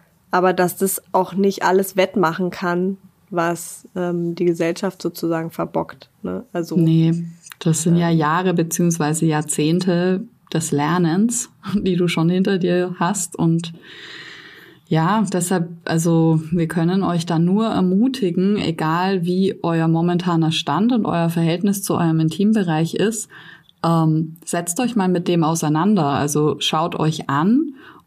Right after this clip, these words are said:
Speaker 2: und macht das öfter und versucht einfach auch mal so die Stimme in eurem Kopf wahrzunehmen,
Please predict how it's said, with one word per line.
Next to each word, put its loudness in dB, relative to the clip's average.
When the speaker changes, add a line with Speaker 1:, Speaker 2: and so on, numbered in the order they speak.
Speaker 2:
und 2
macht -2
das -2
öfter 0
und 0
versucht 0
einfach -2
auch 0
mal 2
so 4
die 2
Stimme 0
in 2
eurem 0
Kopf -4
wahrzunehmen, 2